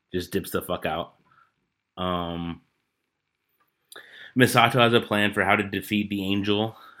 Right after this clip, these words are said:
Um, Shinji pilots. Asuka and Shinji argue, but seem to be working together. Um, so the Angel is destroyed.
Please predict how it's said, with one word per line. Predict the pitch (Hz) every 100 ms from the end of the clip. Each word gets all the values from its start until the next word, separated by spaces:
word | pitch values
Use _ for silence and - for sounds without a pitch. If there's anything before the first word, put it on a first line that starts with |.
| -
Um, | 95 95 90
Shinji | - 113 101 101
pilots. | 95 92 98 98 - _ -
Asuka | 92 - 98
and | 95
Shinji | - 98 92 92 95 -
argue, | 95 101 98 107
but | 104 92
seem | - 98
to | 90
be | 92
working | 87 87 92
together. | 85 85 92 107 107 _ _ _ _ -
Um, | 87 90 85 80 80 _ _ _ _ _
so | - 107 95 95 98
the | 98 95 92 85 78
Angel | 101 107 98 98
is | 90
destroyed. | 92 - 98 90 101 113